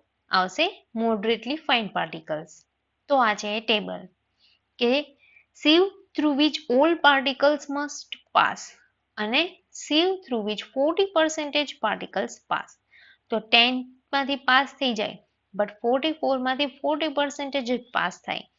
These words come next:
that is coarse particle. Then, then moderately coarse માં twenty-two to sixty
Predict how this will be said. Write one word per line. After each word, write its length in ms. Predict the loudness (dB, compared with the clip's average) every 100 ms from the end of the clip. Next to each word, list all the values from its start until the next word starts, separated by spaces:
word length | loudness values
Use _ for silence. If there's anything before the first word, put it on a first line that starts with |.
| _ _ -8
that 120 | -8 -8
is 80 | -12 -6
coarse 340 | -2 -2 -2 -12 _
particle. 480 | -2 -2 -6 -6 -8 -10 _ _ _ _ _
Then, 120 | -6 0
then 140 | 0 0 -2
moderately 520 | -2 0 0 0 0 -4 0
coarse 260 | 0 0 -2
માં 160 | -4 -2 -2
twenty-two 580 | -2 -2 -4 -4 -4 -4 -8 _ _
to 80 | -4 -4 -4 _ _ _ -10
sixty 400 | -8 -8 -4 2